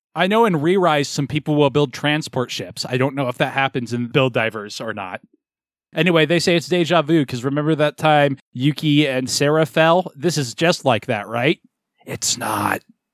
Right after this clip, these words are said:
Speaker 1: Absolutely.
Speaker 2: So they have to carry the girl, which further relegates her. But they do try to make this a, a plot point where they're like, "Why can't the Capul fly if it's such a good build?" And Yuki's like, "I don't know. Capuls can't fly. Maybe the guy's a purist."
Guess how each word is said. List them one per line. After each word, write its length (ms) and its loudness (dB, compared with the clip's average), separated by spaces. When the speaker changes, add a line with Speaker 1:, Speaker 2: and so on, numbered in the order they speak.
Speaker 1:
Absolutely. 1040 0
Speaker 2:
So 180 0
they 140 4
have 140 0
to 80 -6
carry 320 2
the 120 0
girl, 340 -2
which 220 -6
further 680 2
relegates 540 0
her. 200 -12
But 160 2
they 260 -4
do 180 -2
try 160 2
to 60 -2
make 200 -4
this 220 -8
a, 260 -12
a 200 0
plot 320 2
point 300 -2
where 160 -2
they're 120 0
like, 220 0
"Why 200 2
can't 300 0
the 80 -4
Capul 400 -2
fly 320 0
if 160 -4
it's 380 -12
such 280 -4
a 40 -2
good 220 -4
build?" 340 2
And 140 -6
Yuki's 220 -6
like, 140 -8
"I 140 0
don't 140 0
know. 180 -4
Capuls 420 -4
can't 200 -2
fly. 260 -4
Maybe 220 0
the 80 -2
guy's 240 2
a 60 0
purist." 560 0